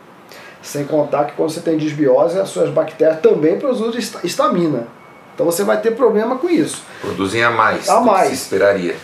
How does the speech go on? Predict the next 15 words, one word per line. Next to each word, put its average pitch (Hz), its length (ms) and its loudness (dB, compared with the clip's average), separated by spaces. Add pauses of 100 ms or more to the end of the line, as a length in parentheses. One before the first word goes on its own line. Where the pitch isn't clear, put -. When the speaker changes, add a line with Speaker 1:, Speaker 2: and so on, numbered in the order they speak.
(100)
Speaker 1:
Aí 226 180 4
chega 320 220 0
um 359 80 0
momento, 202 600 2 (540)
por 196 160 0
medicamentos, 185 1200 0
por 190 220 0
estresse 208 800 2
da 180 220 4
adrenal, 151 720 2
por 196 120 -2
vários, 156 500 2 (100)
por 147 120 -8
próprio 240 420 2
cortisol, 165 720 0